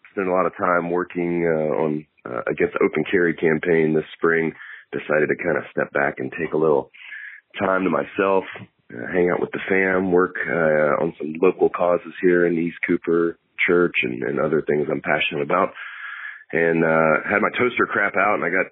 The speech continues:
tired of waiting on the air fryer contest. So I actually went out and got one of my own. It is a lovely machine. It has changed the way I cook in the kitchen. So appreciate the inspiration there. Um, but, you know, nowadays, really just,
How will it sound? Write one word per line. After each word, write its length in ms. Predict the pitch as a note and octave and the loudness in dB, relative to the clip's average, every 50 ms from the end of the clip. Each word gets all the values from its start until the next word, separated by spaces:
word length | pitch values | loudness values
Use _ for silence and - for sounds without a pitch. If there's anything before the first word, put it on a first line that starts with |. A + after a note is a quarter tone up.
| - - | -6 -6
tired 240 | - F2 F#2 G2 F#2 | -4 -2 0 0 0
of 80 | F2 E2 | -2 -2
waiting 380 | D#2+ E2+ F2+ F#2 F#2 F#2 F#2 F2+ | 0 0 0 2 2 0 0 -2
on 80 | E2+ | -2
the 80 | D#2+ - | -2 -2
air 240 | - E2 F2 F2 - - | 0 0 0 0 -2 0
fryer 240 | G2 F2+ E2+ E2 - - | 0 2 2 0 -2 -2
contest. 540 | F#2+ F2 F2 F2 - - F#2 F2+ F#2 - _ - | 0 0 0 -2 -4 -6 -8 -8 -8 -10 _ 0
So 140 | G2 F2+ F#2 | 2 4 4
I 100 | F#2 F2+ | 4 2
actually 240 | F2+ - - F2 D#2+ | 0 -2 -2 0 2
went 160 | E2+ F2 F2 | 2 2 2
out 140 | F2 - - | 2 0 -2
and 160 | D#2+ D2 - | -6 -4 0
got 180 | - F2 D2+ | 0 2 2
one 120 | D#2+ F#2 - | 2 2 2
of 40 | E2 | 2
my 160 | D#2 D#2 E2+ | 2 2 2
own. 260 | F2 F2+ F2+ F#2 F#2+ D#2 | 4 4 4 4 2 2
It 100 | D2+ D2+ | 2 0
is 140 | D2+ C#2+ - | 0 0 0
a 160 | - B1 - - - | -2 -2 -2 -2 -2
lovely 320 | D2+ D2+ D2+ - D2+ D2 | -2 -2 -2 -2 -8 -18
machine. 460 | C#2+ C#2+ - - - D2 C#2+ D2+ D2 C#2 | -8 -4 -2 -2 0 0 -2 -2 -4 -4
It 80 | B1+ | -6
has 140 | B1 - - - - _ - - - | -8 -8 -12 -18 -20 _ -8 -4 -2
changed 300 | E2 D#2+ D2 C#2+ C#2 - - - - | 0 0 0 -2 -4 -6 -10 -10 -6
the 80 | - C#2+ | -2 0
way 160 | C#2+ D2 D2+ | 2 2 2
I 120 | D2 C#2+ - | 2 0 -2
cook 300 | - - E2+ D2+ - - | -2 -2 -2 -2 -2 -2
in 60 | D2 | -6
the 60 | C#2 | -6
kitchen. 440 | - - - D2 - - - A#1+ B1+ - - | -6 -6 -6 -6 -4 -4 -6 -6 -8 -6 -2
So 200 | D2 C#2 C2+ C#2 - - - - - - - - - - - _ _ - | 0 0 0 -2 -4 -10 -18 -16 -16 -16 -16 -18 -18 -20 -20 _ _ -8
appreciate 380 | - - C2+ B1 - B1 A#1+ - | -4 -4 -2 0 0 0 0 -2
the 80 | A#1+ | -2
inspiration 580 | B1+ C2+ - - C#2+ C#2 C#2+ D2 - - B1+ C2 | -4 -4 -4 -4 -2 0 0 0 -2 -2 -4 -2
there. 220 | C2+ C#2+ D2 - - - - - - - - - - - _ _ _ _ - | -2 -2 -2 -4 -8 -16 -18 -18 -16 -18 -18 -20 -20 -20 _ _ _ _ -2
Um, 480 | D2+ D2+ D2 D2 D2 C#2+ C#2+ C2+ - - _ _ _ _ _ _ _ _ _ _ _ _ _ - - - - | 0 2 2 2 2 0 0 -2 -6 -10 _ _ _ _ _ _ _ _ _ _ _ _ _ -14 -12 -8 -4
but, 220 | F2+ G2 G2 - | -2 0 0 2
you 80 | F#2 G2+ | 4 4
know, 80 | G#2 G2+ | 4 4
nowadays, 520 | G2 G2+ G#2 A2 A2 A2 G#2+ G#2+ G#2+ G#2 G2+ - - C2+ B1+ - - - - | 2 2 2 2 2 2 2 2 2 -2 -6 -14 -20 -20 -20 -20 -20 -10 -4
really 240 | - G#2 G#2 G#2 G2+ | 0 2 4 4 2
just, 240 | F#2+ G2 F#2+ F2+ | 2 0 -4 -4